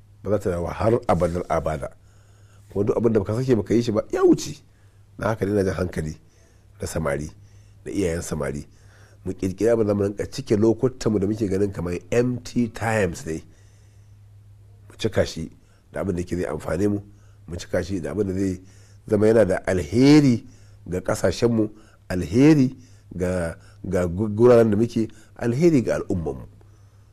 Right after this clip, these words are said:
Har kullum Annabi Muhammad sallallahu alaihi wasallama yana bayyana mana cewa ainihin, "Annasu iyallah wa khairuhum khairuhum li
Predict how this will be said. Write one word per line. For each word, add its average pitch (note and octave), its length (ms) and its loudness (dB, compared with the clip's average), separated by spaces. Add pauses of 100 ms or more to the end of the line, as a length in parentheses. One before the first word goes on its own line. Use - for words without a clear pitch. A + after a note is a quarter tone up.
(1000)
Har G2+ 160 -4
kullum G#2 480 2 (580)
Annabi F#2+ 300 -2
Muhammad F#2+ 400 -4
sallallahu F2 680 -4
alaihi F2 240 -4
wasallama F#2+ 400 -2 (500)
yana F#2+ 180 -2
bayyana F2+ 280 0
mana F#2 120 0
cewa E2 360 -6 (640)
ainihin, F#2+ 460 -4 (260)
"Annasu F2+ 520 -4
iyallah F#2+ 560 0 (480)
wa F2 80 -8
khairuhum F#2 460 0
khairuhum F#2 380 -4
li D2 80 -6